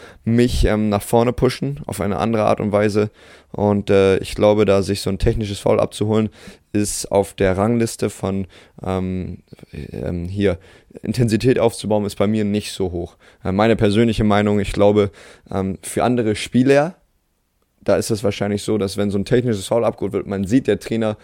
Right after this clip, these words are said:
der setzt sich für dich ein, ist das wahrscheinlich mal ein, ein Push. Aber ich glaube, für mich persönlich gibt es andere Methoden, wie zum Beispiel,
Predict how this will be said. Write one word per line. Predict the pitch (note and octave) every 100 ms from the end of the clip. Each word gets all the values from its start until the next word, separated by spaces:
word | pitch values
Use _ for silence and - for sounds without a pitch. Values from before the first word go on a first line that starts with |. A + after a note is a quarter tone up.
| - - _
der | G#2+ G2 G2 - - -
setzt | - B2 -
sich | A#2+ -
für | G#2+
dich | G#2 -
ein, | B2 A#2+
ist | -
das | G#2+ G2+
wahrscheinlich | G2 G#2 G#2
mal | G#2+
ein, | G2+ -
ein | G#2
Push. | - - - _ - _
Aber | - G2 G#2 G2+ -
ich | - -
glaube, | A2 G#2+ G#2+ G#2 G2+
für | - -
mich | G#2+ A2+
persönlich | G#2+ F#2+ G2+
gibt | - F#2+
es | -
andere | G2+ G2
Methoden, | F#2+ F#2+ - G2+ G2
wie | A2+
zum | - G2+
Beispiel, | G2+ G2+ - G#2+